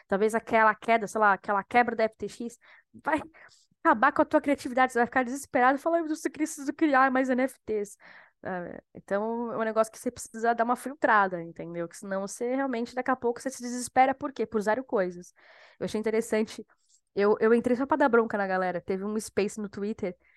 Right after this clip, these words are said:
Tinham vinte pessoas desesperadas, tudo brasileiro. "Não, a F T X quebrou",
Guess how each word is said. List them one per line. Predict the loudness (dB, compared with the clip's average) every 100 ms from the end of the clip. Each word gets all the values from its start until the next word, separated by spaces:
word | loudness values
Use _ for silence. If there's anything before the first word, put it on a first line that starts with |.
| _ _ _
Tinham | -4 -2 2
vinte | 0 -2 0
pessoas | 0 4 4 2
desesperadas, | -2 0 0 -2 -2 -2 -2 0 2 2 0 -8
tudo | -2
brasileiro. | 0 2 -2 -4 -6 _ -20 -20 -18 -10
"Não, | 4 6 8 4 -2 2
a | 4
F | 4
T | 0
X | 2 0
quebrou", | 2 0 2 4 4